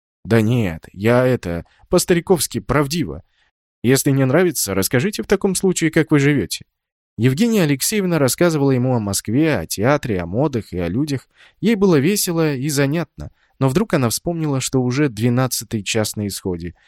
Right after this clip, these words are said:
Дома одни спят дети. Она заспешила домой, не ожидая конца вечеринки. Хозяева возмущались, блондин обижался,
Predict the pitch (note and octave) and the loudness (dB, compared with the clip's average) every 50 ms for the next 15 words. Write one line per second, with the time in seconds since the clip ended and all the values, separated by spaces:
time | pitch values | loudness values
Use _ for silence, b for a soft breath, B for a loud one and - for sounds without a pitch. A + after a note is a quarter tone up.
0 | b b b - E2 F#2 C3 C#3 C3+ B2 A2+ G#2 F#2 D#2 G#2 A#2 A#2 - - - | b b b -12 -2 0 2 2 4 2 2 0 0 -2 -4 -4 -4 -4 0 0
1 | A2 G#2+ G2 F#2 F2+ F2 D#2+ - - - - _ _ _ _ _ - G2+ A2 A#2+ | 0 0 0 -4 -6 -6 -6 -8 -12 -14 -16 _ _ _ _ _ -2 0 2 2
2 | B2 A#2 - A2 A#2+ A#2+ - - A#2+ A2 - B2+ A2+ A2+ G#2 A#2 A2+ A#2 B2+ C3 | 2 2 0 -2 -4 -4 -2 0 -2 0 0 0 0 0 2 0 0 0 0 0
3 | B2 A2+ A#2 A#2+ A2+ G#2+ A#2 G#2+ B2 B2+ A#2+ G#2+ - - G#2 F#2+ - - G#2 G2 | 0 0 0 -2 0 -2 -2 0 2 2 2 2 0 -2 -4 -4 -4 -4 -4 -4
4 | G2 F#2+ - - - D#2+ C#2 D2 - - G#2+ b b b b b b b _ B2 | -4 -6 -8 -10 -10 -12 -14 -16 -18 -20 -20 b b b b b b b _ 2
5 | A#2+ A2+ C3 B2+ B2 A2+ A2+ G#2+ A2 G#2+ F#2 G2+ G2+ F#2+ - - - A#2 A#2 A#2 | 2 4 4 4 4 4 4 2 2 0 0 0 -2 -2 -2 -2 0 2 2 2
6 | A2+ A2 G#2+ G2 F2+ G#2 G#2+ G#2+ G#2 A2 C3+ C3+ A#2+ F#2 F#2 F2 F2 G2 A#2 A#2+ | 2 0 -4 -4 0 0 0 0 2 0 -2 -2 0 -2 -2 0 2 2 2 2
7 | A2+ - - G2+ - | 0 -2 -6 -8 -10